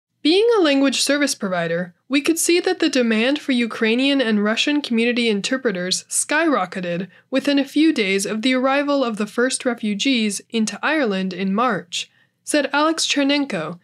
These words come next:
C E O and founder of Translate. Since Russia began its invasion of Ukraine,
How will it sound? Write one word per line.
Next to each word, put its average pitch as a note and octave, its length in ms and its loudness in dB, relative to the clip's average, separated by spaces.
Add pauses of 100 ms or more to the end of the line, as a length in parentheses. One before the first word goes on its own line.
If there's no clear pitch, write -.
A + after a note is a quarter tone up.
(220)
C B3 420 0
E B3+ 60 2
O G#3+ 220 2
and F3+ 180 -4
founder A3+ 440 0
of E3+ 160 -8
Translate. A3+ 580 -2 (1120)
Since D#4+ 340 2
Russia D#4+ 340 2
began A#3 440 2
its A#3 180 -2
invasion G#3+ 460 2
of F3+ 100 -4
Ukraine, G3+ 640 -2